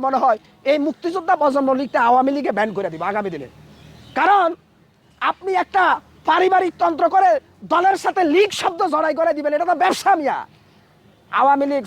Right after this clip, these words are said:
ছাত্রলীগ, যুবলীগ, এরা হলো সংগঠন, স্বেচ্ছাসেবক লীগ। এখন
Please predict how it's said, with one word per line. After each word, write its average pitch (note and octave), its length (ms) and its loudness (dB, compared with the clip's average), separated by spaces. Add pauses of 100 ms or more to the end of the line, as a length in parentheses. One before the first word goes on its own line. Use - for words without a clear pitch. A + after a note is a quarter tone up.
ছাত্রলীগ, C4 460 0 (100)
যুবলীগ, A#3+ 340 2 (100)
এরা A#3 160 2
হলো A#3+ 120 -2 (120)
সংগঠন, G#3+ 460 0
স্বেচ্ছাসেবক G#3 560 0
লীগ। E3 120 -4 (500)
এখন C#4+ 160 0